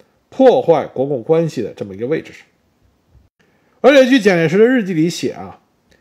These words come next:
当时本来按理说应该是准备要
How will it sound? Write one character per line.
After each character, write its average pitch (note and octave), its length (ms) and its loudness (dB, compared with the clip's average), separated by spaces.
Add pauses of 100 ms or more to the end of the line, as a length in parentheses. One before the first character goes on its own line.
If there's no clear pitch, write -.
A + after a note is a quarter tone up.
(300)
当 C4 200 4
时 A#3+ 120 4
本 D3+ 200 -2
来 C3 140 -2
按 F3 260 -2
理 B2+ 100 -4
说 E3 540 -2 (120)
应 F#3 180 -4
该 G3 160 0
是 D#3 380 -4
准 A2 200 -8
备 C#3 360 -6 (140)
要 C#3 420 -2